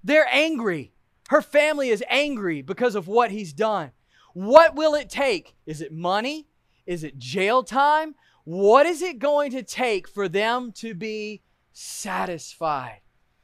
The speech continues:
And that is a picture of this word propitiation, of atonement. We have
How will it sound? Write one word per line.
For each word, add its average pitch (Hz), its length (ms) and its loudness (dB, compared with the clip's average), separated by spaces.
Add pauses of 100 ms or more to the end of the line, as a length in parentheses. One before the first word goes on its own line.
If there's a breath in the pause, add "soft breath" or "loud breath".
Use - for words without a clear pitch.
(400)
And 208 320 -4
that 277 320 4
is 220 180 -6
a 208 80 -2
picture 175 800 -8 (280 soft breath)
of 202 180 0
this 214 220 -6
word 226 480 4
propitiation, 226 1160 -6 (340 loud breath)
of 226 200 4
atonement. 233 680 -4 (260 soft breath)
We 302 380 0
have 247 280 4